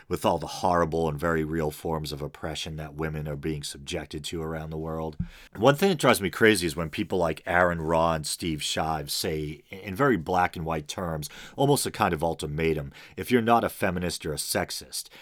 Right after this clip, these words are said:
If you analyze my thoughts and feelings regarding women, technically I probably am a feminist.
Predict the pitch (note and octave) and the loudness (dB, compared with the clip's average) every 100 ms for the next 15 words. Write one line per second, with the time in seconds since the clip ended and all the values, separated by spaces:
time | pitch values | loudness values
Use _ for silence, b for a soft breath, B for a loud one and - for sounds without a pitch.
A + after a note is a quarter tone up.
0 | B G2 G2+ G#2 A2 A#2 C#3+ D3+ B2+ A#2 | B -8 -2 -2 0 0 4 6 6 4
1 | G#2 - F2 - - F2+ F2 - D#2 - | 2 2 2 2 2 2 2 0 -8 -4
2 | E2 D#2+ F2 D#2 D2+ C#2+ D#2 D2+ D2 D#2 | 0 0 0 -2 -4 -2 -2 -2 -4 -2
3 | E2 F2 - B2 - F2 F2+ D#2+ D#2 F#2+ | -2 -4 -2 -4 -4 -4 -2 -2 -2 -4
4 | D#2 D#2 D#2 D2 - C#2+ B1+ - - | -2 -2 -4 -8 -12 -16 -16 -18 -18